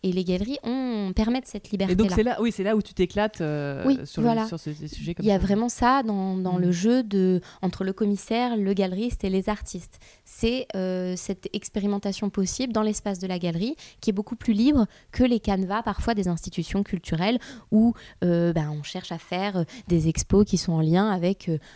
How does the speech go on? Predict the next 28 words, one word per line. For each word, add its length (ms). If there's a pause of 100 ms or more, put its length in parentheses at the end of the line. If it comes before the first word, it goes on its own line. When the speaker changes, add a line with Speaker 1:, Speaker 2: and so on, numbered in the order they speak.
(140)
Speaker 1:
euh, 280
l'actualité 840
ou 180
avec, 300
euh, 40
l'histoire 340
de 100
l'art, 300
un 80
sujet 240
très 160
précis. 440
Dans 100
les 100
galeries, 340
on 100
expérimente, 640 (380)
on 300
teste. 500 (340)
Et 340
c'est 140
très 180
intéressant, 360
je 80
pense, 140
pour 160
les 100
trois 340